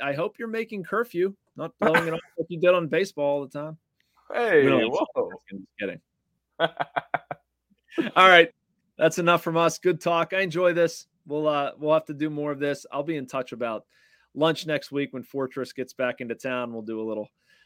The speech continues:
Speaker 1: do a little thing. Might bring him in the office and, uh, and have some fun with him that way. But, uh, McHenry will be back next week. He's been coaching a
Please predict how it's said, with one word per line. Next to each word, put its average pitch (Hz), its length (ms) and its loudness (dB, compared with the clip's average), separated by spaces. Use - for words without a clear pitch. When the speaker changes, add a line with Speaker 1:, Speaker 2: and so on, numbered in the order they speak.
Speaker 1:
do 165 100 4
a 160 40 8
little 156 200 4
thing. 160 320 0
Might 151 200 0
bring 156 160 0
him 147 100 -4
in 139 80 -6
the 135 140 -4
office 135 500 -4
and, 120 180 -8
uh, 113 180 -4
and 110 160 -10
have 120 160 -6
some 117 140 -14
fun 120 240 -2
with 110 120 -10
him 113 220 -8
that 117 240 -2
way. 107 280 -2
But, 98 280 -8
uh, 104 180 -4
McHenry 156 440 -2
will 143 80 2
be 135 140 0
back 123 280 0
next 117 220 -8
week. 120 140 -6
He's 151 140 2
been 127 220 -6
coaching 131 460 -2
a 110 140 -2